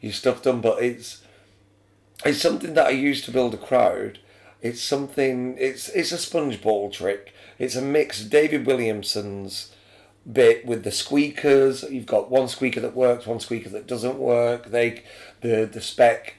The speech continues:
can't find the squeaky ball, and you play about with them, and then eventually you show them that you've got a squeaker, and you pass them the squeaker, and the squeaker doesn't squeak for them, and it's, it's like a, a triple, if not a quadruple whammy of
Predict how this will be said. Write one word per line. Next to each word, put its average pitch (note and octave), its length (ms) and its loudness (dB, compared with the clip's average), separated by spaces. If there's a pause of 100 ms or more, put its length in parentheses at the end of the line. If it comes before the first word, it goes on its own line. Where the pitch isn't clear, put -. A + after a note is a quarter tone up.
can't C3 460 2
find C#3+ 340 0
the C#3 60 -4
squeaky C#3+ 460 -4
ball, C3+ 560 4 (1200)
and G#2+ 540 0 (180)
you A#2+ 140 -8
play B2 280 4
about A2 360 4
with F#2+ 240 -10
them, G#2 400 2
and G2 160 -4
then G2+ 120 2
eventually G#2 560 0
you G2 60 -8
show G#2 260 0
them G2+ 220 -8
that F#2+ 120 -10
you've F#2+ 180 -12
got F2+ 160 -6
a - 20 -14
squeaker, G#2 720 -2 (320)
and G#2+ 100 -10
you G#2+ 60 -6
pass A2+ 360 -4
them A2+ 160 -4
the F#2+ 100 -8
squeaker, G2+ 480 -8
and G2 100 -8
the F#2+ 40 -12
squeaker G#2 340 -8
doesn't G2+ 320 -8
squeak A2+ 340 -8
for - 120 -18
them, F2+ 180 -8
and G#2 80 -6
it's, G#2 280 -12
it's B2 200 -4
like A2+ 180 2
a, A2 140 -4 (420)
a A2+ 80 -8
triple, B2 580 -6
if A#2 200 -10
not A#2 160 -6
a - 40 -14
quadruple A2+ 680 -2
whammy G#2 400 0
of F2+ 120 -8